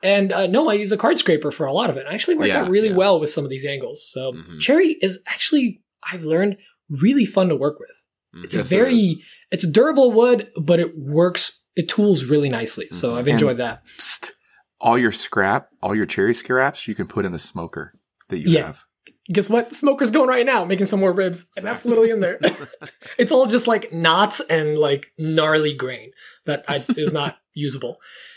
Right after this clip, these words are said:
Speaker 1: So that's pretty much that. I'm just so happy to be finished with that <laughs> headphone stand. And I'm excited because I got a new tool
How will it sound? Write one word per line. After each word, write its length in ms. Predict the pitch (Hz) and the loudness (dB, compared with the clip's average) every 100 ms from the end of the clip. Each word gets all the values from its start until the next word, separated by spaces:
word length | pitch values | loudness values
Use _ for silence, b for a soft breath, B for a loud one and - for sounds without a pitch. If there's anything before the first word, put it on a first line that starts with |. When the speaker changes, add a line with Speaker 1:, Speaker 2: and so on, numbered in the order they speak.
| B _ | B _
Speaker 1:
So 400 | - 247 254 233 B B - | 0 2 2 0 B B -14
that's 400 | 170 208 262 269 | -4 0 0 0
pretty 180 | - 254 | 0 0
much 180 | 233 - | 0 0
that. 240 | 220 220 _ _ - | -2 -2 _ _ -10
I'm 160 | 170 165 | -8 -4
just 200 | 175 - | -2 2
so 120 | 233 | 2
happy 200 | 226 151 | 2 0
to 60 | |
be 60 | 196 | 0
finished 280 | - 196 180 | 0 0 0
with 100 | 190 | -2
that 140 | 185 | 0
<laughs> 20 | 180 | 0
headphone 260 | 180 180 | 0 -2
stand. 480 | 170 175 175 175 170 B B _ - | 0 0 0 -2 -4 B B _ -4
And 420 | 190 190 190 185 - | 2 4 4 0 -2
I'm 120 | 180 | -4
excited 520 | 175 214 214 214 180 - | -2 2 4 2 0 -4
because 540 | 165 165 151 147 - - | 0 2 2 -2 -8 -6
I 180 | 156 | -2
got 340 | 175 175 165 165 | 0 0 0 -2
a 100 | 147 | -6
new 320 | 143 160 190 | -2 0 0
tool 580 | 208 - 208 156 185 | 0 2 2 2 0